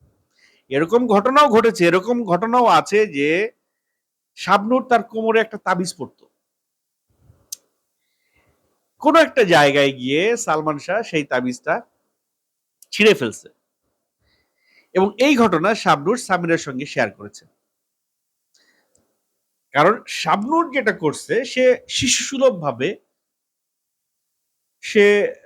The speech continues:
আহ, বন্ধু মনে করে বা যে কোনো কিছু একটা মনে করে সে সবকিছু শেয়ার করতো সামিরার কাছে।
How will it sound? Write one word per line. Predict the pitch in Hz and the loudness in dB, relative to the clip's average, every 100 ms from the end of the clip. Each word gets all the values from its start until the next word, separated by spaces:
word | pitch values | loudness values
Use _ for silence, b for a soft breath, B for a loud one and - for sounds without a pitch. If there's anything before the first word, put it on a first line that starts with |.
| 85 | -18
আহ, | 98 120 | -18 -8
বন্ধু | 139 277 285 254 | 2 2 4 2
মনে | 220 165 135 | 2 0 0
করে | 123 117 135 214 - _ _ _ _ _ _ _ | -2 -4 -2 -6 -10 _ _ _ _ _ _ _
বা | 226 | -2
যে | 180 277 | 2 0
কোনো | 285 247 | 2 0
কিছু | 196 208 190 | 0 -4 -4
একটা | - 170 | -4 -4
মনে | 160 156 | -2 -4
করে | 135 139 185 | -2 -4 -2
সে | - 196 - - | -2 -2 -2 -2
সবকিছু | 240 247 - - | -2 -2 -8 -6
শেয়ার | - 220 | 0 0
করতো | 143 127 110 | 0 -10 -16
সামিরার | - 101 101 92 | -14 -12 -14 -18
কাছে। | 95 - | _ -20